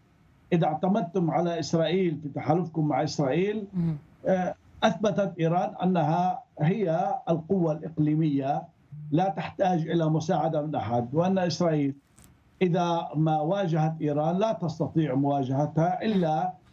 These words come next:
Speaker 1: بدعم أوروبي وأمريكي وحتى عربي.
Speaker 2: مهم.
Speaker 1: إذن من هي القوة الإقليمية الوازنة في الشرق الأوسط؟
Speaker 2: مهم.
Speaker 1: هذا بالمفهوم الإيراني،
Speaker 2: مهم.
Speaker 1: بالرسائل إلى دول الخليج العربية.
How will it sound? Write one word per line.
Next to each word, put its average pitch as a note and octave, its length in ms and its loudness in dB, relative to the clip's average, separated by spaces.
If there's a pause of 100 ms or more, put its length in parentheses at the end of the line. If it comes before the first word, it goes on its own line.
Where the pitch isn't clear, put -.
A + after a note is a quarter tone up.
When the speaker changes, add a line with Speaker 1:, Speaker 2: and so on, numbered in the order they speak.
(200)
Speaker 1:
بدعم E3 480 0 (320)
أوروبي E3 640 0
وأمريكي D#3+ 960 0
وحتى G3+ 480 0
عربي. C3 460 0 (120)
Speaker 2:
مهم. D#3+ 280 -2 (200)
Speaker 1:
إذن F3+ 480 2
من G3+ 220 2
هي G3 180 0
القوة F3+ 400 0
الإقليمية E3+ 720 0 (120)
الوازنة D#3 640 0
في C#3 60 -8
الشرق D3+ 320 -4
الأوسط؟ C3+ 520 -2
Speaker 2:
مهم. E3 260 -2 (280)
Speaker 1:
هذا F3 240 4
بالمفهوم F3+ 580 0
الإيراني، F3+ 720 -2
Speaker 2:
مهم. D#3+ 220 -6
Speaker 1:
بالرسائل D#3 640 0
إلى E3 440 0
دول E3+ 220 0
الخليج A3+ 460 0 (160)
العربية. C3+ 640 0